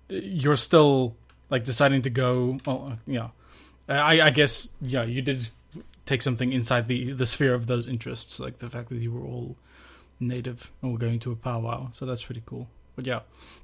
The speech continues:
it's always good to find your, find your people,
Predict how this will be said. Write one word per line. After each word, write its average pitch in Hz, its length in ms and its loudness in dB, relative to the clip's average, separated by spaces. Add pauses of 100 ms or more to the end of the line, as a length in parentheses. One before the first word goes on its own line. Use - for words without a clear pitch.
(1300)
it's 147 120 -2
always 180 200 4
good 139 160 2
to 135 80 -2
find 131 300 4
your, 127 140 -2 (200)
find 123 400 2
your 113 100 0
people, - 420 -10